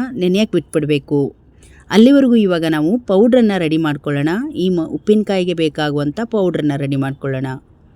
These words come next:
ನೋಡಿ, ಉಪ್ಪು ಮತ್ತು ಅರಿಶಿಣದಲ್ಲಿ ಚೆನ್ನಾಗಿ ಇದು ಸ್ವಲ್ಪ ಹೊತ್ತು ನೀರು ಬಿಟ್ಕೊಳ್ಳುತ್ತೆ. ಈಗ ಬನ್ನಿ ಪೌಡ್ರಿಗೆ ಏನೆಲ್ಲ ರೆಡಿ ಮಾಡ್ಕೊಳ್ಳೋದು ನೋಡೋಣ.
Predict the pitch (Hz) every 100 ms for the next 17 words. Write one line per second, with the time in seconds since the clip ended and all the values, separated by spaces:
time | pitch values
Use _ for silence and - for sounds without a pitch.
0 | - _ _ _ - - 185 185 185 175
1 | - - 262 262 220 196 180 185 - 226
2 | 180 175 208 226 185 202 190 180 285 -
3 | - 185 - 196 202 208 - 381 - _
4 | - 208 262 233 202 - 170 147 - 127
5 | - - _ _ _ _ _ _ _ -
6 | - - - - - 285 294 254 247 262
7 | - 220 208 214 208 208 196 196 190 180
8 | 165 165 156 143 151 147 208 269 214 165